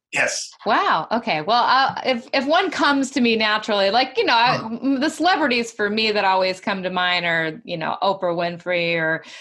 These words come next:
Speaker 2: Tony
Speaker 1: No,
Speaker 2: Robbins,
Speaker 1: I didn't work with
Speaker 2: you know.
Speaker 1: Oprah. I didn't work with Oprah. I didn't work with Tony. If you tell me, I will say you no. Didn't work with
Speaker 2: Yeah.
Speaker 1: those two people.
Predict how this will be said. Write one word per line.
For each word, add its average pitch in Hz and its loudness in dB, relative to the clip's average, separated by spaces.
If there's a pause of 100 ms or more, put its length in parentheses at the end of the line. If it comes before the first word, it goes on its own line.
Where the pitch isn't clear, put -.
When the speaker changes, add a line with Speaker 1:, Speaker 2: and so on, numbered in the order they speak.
(180)
Speaker 2:
Tony 196 0
Speaker 1:
No, 208 4
Speaker 2:
Robbins, 170 4
Speaker 1:
I - 4
didn't 240 6
work 233 2
with 214 2
Speaker 2:
you 180 2
know. 160 2
Speaker 1:
Oprah. 120 2 (260)
I 151 2
didn't 196 4
work 196 0
with 185 0
Oprah. 185 2 (400)
I 156 2
didn't 196 4
work 190 2
with 175 0
Tony. 180 2 (120)
If 196 2
you 220 2
tell 214 2
me, 247 4
I 208 2
will 190 0
say 202 0
you 196 4
no. 185 2 (240)
Didn't 185 2
work 190 4
with 175 0
Speaker 2:
Yeah. 170 0
Speaker 1:
those 156 0
two 139 -6
people. 131 -12